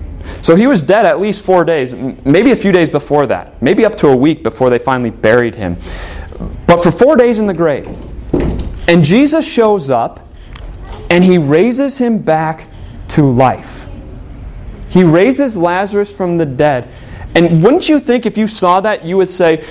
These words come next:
"Man, this guy must be the Lord. This guy must be God. How could he bring someone back from the dead?" Praise be to Jesus. But do you know how the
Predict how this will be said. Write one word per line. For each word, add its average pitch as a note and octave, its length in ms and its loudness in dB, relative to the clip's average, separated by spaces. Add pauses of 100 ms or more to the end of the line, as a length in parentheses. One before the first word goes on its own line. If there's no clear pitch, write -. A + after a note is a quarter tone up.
"Man, A#3 240 4
this C4+ 180 0
guy G#3 200 2
must G3 260 -6
be G#3 100 -2
the G3 100 0
Lord. F#3 340 0 (240)
This D4 160 2
guy A3 160 2
must A3+ 240 -2
be A#3 100 -2
God. G3 460 0
How C4+ 160 2
could D4+ 180 -2
he A#3+ 100 2
bring A3+ 240 -2
someone A3+ 280 -2
back A3 240 -2
from G#3 160 -4
the G#3 60 2
dead?" A#3+ 500 0 (400)
Praise C4 260 4
be B3 140 4
to A3 100 2
Jesus. E3+ 540 -4 (1700)
But D#3+ 100 4
do E3 80 2
you D#3+ 40 6
know F3 120 4
how G#3 120 2
the E3 160 2